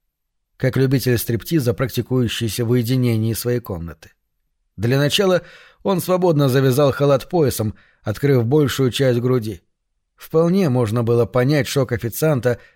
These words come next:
даже ограничиваясь этим. Еще лучше понять молодого человека можно было, распахнув халат. Все ребра проступали совершенно отчетливо.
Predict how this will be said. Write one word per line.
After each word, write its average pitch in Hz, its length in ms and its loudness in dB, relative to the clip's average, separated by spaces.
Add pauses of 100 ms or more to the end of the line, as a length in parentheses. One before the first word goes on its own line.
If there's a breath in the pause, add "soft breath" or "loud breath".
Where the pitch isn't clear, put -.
(120 soft breath)
даже 143 280 2
ограничиваясь 131 880 0
этим. 143 340 -8 (540)
Еще 123 380 0
лучше 160 300 2
понять 127 400 -2
молодого 120 420 0
человека 117 500 -2
можно 107 400 -2
было, 143 300 -4 (400 soft breath)
распахнув 110 760 -4
халат. - 640 -14 (720)
Все 160 280 -2
ребра 123 400 0 (480 soft breath)
проступали 113 600 -2
совершенно 127 920 -2
отчетливо. 104 540 -6